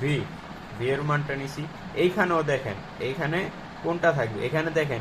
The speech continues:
ওয়াই কোথায় কোথায় আছে, এইটা আছে, এইটা আছে। এই জন্য দেখছেন যখন আমরা ভি এর, ওয়াই এর সাপেক্ষে করছি তখন দুইটা মান আসছে, কারণ এই দুইটার মধ্যে ওয়াই আছে, তো আমরা, আহ, ডিফারেন্সিয়েশন তো পারি নাকি, তাই সেই আংশিক ডিফারেন্সিয়েশন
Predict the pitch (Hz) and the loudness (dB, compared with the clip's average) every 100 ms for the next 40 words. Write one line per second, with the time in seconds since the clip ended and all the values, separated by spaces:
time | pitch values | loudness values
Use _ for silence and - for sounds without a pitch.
0 | 113 117 143 160 165 156 127 120 107 107 | 0 2 4 2 0 0 0 -2 -2 -2
1 | - - 135 170 160 160 - 127 120 117 | -6 -4 0 4 4 4 0 -2 0 0
2 | 101 95 135 156 165 170 - 139 104 - | 0 -4 -2 -2 0 -2 -2 -4 -4 -8
3 | - - - 120 139 139 143 117 117 135 | -12 -10 -6 0 0 2 0 0 0 0
4 | 208 - 120 143 156 151 151 156 147 147 | 0 2 4 4 0 -2 -4 -4 -4 -4
5 | - - 135 127 117 143 151 131 131 131 | -4 -2 -2 -2 -2 0 2 2 0 -2
6 | - - - - - - 175 196 196 196 | -4 -10 -10 -12 -12 -2 0 2 2 2
7 | 180 160 156 151 143 127 123 127 - 127 | 2 0 0 2 4 4 6 4 0 -8
8 | - - 147 147 151 139 - 123 117 117 | -8 -2 2 4 4 2 -2 0 2 2
9 | - - - - - - - - - - | -2 -10 -14 -12 -12 -12 -12 -12 -12 -6
10 | 127 143 143 147 143 143 135 127 - 135 | 0 2 2 0 -2 -2 -4 -2 6 6
11 | 120 101 - - - - - - - 147 | 6 -2 -8 -14 -14 -12 -12 -12 -6 -4
12 | 139 104 - - 113 113 120 123 123 - | -2 -6 -6 -2 0 0 -2 -4 -2 -2
13 | 120 117 117 123 123 120 117 113 | -2 -4 -6 -4 -4 -4 -8 -8